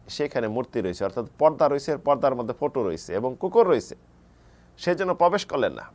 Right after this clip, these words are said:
রাসূল তখন এটি সরাই দিলেন, এবং কুকুর ছিল, কুকুরকে বের করে দিলেন।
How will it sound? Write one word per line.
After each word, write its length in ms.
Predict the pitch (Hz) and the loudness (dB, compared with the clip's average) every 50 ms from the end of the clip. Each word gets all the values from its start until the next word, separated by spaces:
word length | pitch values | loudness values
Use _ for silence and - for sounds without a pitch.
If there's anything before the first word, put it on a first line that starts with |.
| _ _ _ _ _ _ _ _ _ _ _ _ _ - - | _ _ _ _ _ _ _ _ _ _ _ _ _ -8 -4
রাসূল 360 | 123 - - - 123 113 101 | -2 -2 -2 0 -2 -2 0
তখন 400 | 90 98 - - 143 165 190 - - _ - _ _ _ _ _ _ _ _ _ _ _ _ _ _ _ _ - | -2 -6 -4 -4 -4 -4 -4 -8 -14 _ -20 _ _ _ _ _ _ _ _ _ _ _ _ _ _ _ _ -12
এটি 140 | - 104 107 | -8 -6 -6
সরাই 340 | 104 - - 156 147 143 123 | -6 0 4 6 6 6 6
দিলেন, 360 | 101 101 90 98 113 156 - - - - - - _ _ _ - - _ - - _ _ _ | 4 2 0 0 -2 -2 -6 -10 -16 -20 -20 -20 _ _ _ -20 -20 _ -20 -20 _ _ _
এবং 280 | - 110 110 110 107 104 - | 0 2 4 4 2 2 0
কুকুর 260 | 175 165 - 170 151 | -4 0 0 0 -2
ছিল, 260 | - - 123 120 135 | 0 -2 0 0 0
কুকুরকে 460 | 135 - 147 139 - 127 107 - 113 | 0 0 -2 0 0 -4 -2 0 -2
বের 220 | 87 101 117 131 127 | 0 2 0 0 0
করে 180 | - 123 113 | 0 -2 0
দিলেন। 320 | 90 90 98 127 170 202 | 0 0 -2 -2 -2 -4